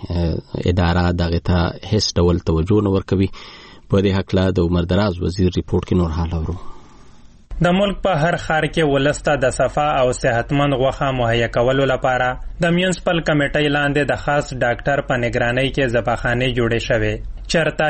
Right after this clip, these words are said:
Speaker 2: چې د ډاکټر معاینې نه پس څاروي ذبح کیږي او د صحت د اصولو لاندې مارکیټ ته سپلای کولی شي. خو د بده مرغه بنو کې جوړه شوې ذبحخانه کې د ځایي خلکو په وینا نه ډاکټر او نه هم د صفایي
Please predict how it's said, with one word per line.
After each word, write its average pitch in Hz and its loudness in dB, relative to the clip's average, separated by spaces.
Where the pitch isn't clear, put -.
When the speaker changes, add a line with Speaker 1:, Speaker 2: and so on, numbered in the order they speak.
Speaker 2:
چې 156 0
د 123 2
ډاکټر 120 0
معاینې 123 0
نه 123 0
پس 131 0
څاروي 120 2
ذبح 113 2
کیږي 135 2
او 147 4
د 156 0
صحت 156 -2
د 139 4
اصولو 147 2
لاندې 135 0
مارکیټ 120 0
ته 135 2
سپلای 127 0
کولی 117 2
شي. 107 -2
خو 170 2
د 165 2
بده 170 2
مرغه 156 0
بنو 143 2
کې 143 -2
جوړه 120 2
شوې 135 2
ذبحخانه 117 0
کې 135 0
د 156 2
ځایي 165 2
خلکو 151 0
په - 4
وینا 135 2
نه 135 0
ډاکټر 131 0
او 156 4
نه 160 2
هم 151 2
د 131 -2
صفایي 131 2